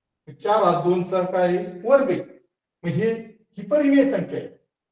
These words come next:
याचं उत्तर हे स्पे-, स्पेसिफिक येतं, म्हणून ही परिमेय संख्या आहे,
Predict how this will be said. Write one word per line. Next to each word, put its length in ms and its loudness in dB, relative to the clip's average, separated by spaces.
याचं 140 -8
उत्तर 320 -2
हे 80 -4
स्पे-, 380 -10
स्पेसिफिक 580 -6
येतं, 240 -6
म्हणून 180 -2
ही 100 -2
परिमेय 420 -2
संख्या 280 -8
आहे, 80 -10